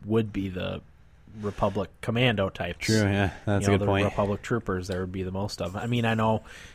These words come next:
Speaker 1: s-, as far as the story's concerned, I'm supposed to be, like, an elite, ha-, you know, Havoc Squad,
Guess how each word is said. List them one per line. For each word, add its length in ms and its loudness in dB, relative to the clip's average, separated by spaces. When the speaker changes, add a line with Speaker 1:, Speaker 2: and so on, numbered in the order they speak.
Speaker 1:
s-, 340 -2
as 200 -2
far 180 10
as 100 6
the 60 0
story's 440 8
concerned, 460 0
I'm 100 -2
supposed 280 -2
to 80 -2
be, 140 2
like, 240 0
an 100 -4
elite, 360 -2
ha-, 220 -6
you 140 -10
know, 100 -6
Havoc 420 0
Squad, 600 -4